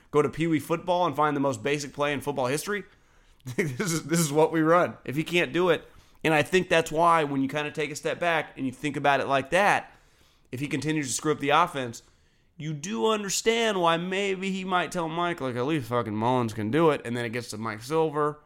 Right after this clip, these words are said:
I meant Mike Shanahan. Then it gets to Mike Silver. And when Mike, when Mike Silver's saying that, it's not just randomly pulling out of his ass. It's because Kyle's thinking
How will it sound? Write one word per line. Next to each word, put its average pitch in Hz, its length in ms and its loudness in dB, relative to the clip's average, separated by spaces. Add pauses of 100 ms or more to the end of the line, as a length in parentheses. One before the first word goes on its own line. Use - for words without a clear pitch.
I 107 140 -6
meant 107 220 -6
Mike 104 180 -4
Shanahan. 120 520 -2
Then 104 100 -10
it 92 60 -12
gets 107 160 -8
to 120 60 -4
Mike 110 220 -2
Silver. 120 480 -2 (380)
And 120 100 -6
when 123 100 -2
Mike, 135 300 0
when 131 200 -4
Mike 131 200 0
Silver's 131 300 -4
saying 175 300 0
that, 127 300 -4 (720)
it's 127 240 -4
not 156 380 2
just 131 240 -6
randomly 139 520 0
pulling 143 300 0
out 131 160 4
of 120 80 -4
his 120 140 -2
ass. 175 320 2
It's 117 120 -12
because 127 300 -6
Kyle's 151 380 2
thinking 127 400 -6